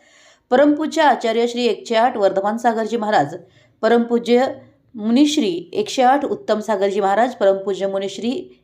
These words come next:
एकशे आठ कुंतू सागरजी महाराज, परमपूज्य मुनिश्री एकशे आठ विशाल सागरजी महाराज, परमपूज्य मुनिश्री एकशे आठ धवल सागरजी महाराज,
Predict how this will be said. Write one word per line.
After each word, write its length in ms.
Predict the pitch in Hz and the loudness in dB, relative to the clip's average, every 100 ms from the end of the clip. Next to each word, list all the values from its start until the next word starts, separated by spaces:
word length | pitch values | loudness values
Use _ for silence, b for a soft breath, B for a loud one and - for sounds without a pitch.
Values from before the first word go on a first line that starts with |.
| - | -6
एकशे 280 | 226 233 262 | -6 0 2
आठ 260 | 254 254 | 2 0
कुंतू 280 | - 214 254 | -6 -4 -2
सागरजी 400 | 294 247 196 190 | 0 0 -2 -2
महाराज, 360 | 185 160 131 127 b b b b | -2 -2 -4 -8 b b b b
परमपूज्य 500 | 226 247 269 277 240 | 0 2 0 -4 -2
मुनिश्री 380 | 269 254 240 262 | -2 -2 -6 -4
एकशे 260 | 254 240 233 | -6 -4 -2
आठ 160 | 226 | -2
विशाल 280 | 226 185 196 | -2 -2 -2
सागरजी 400 | 196 196 185 190 | 0 -2 -2 -4
महाराज, 380 | 208 208 240 247 | -6 -4 -4 -4
परमपूज्य 500 | 202 185 185 196 185 | -2 -2 -2 -4 -4
मुनिश्री 420 | 185 190 185 220 | -4 -6 -6 -6
एकशे 240 | 233 - 180 | -6 -2 0
आठ 180 | 220 - b b - _ _ | 0 -4 b b -20 _ _
धवल 220 | 208 240 | -2 0
सागरजी 420 | 330 269 196 185 | 0 0 0 0
महाराज, 420 | 196 190 190 151 | -2 0 2 0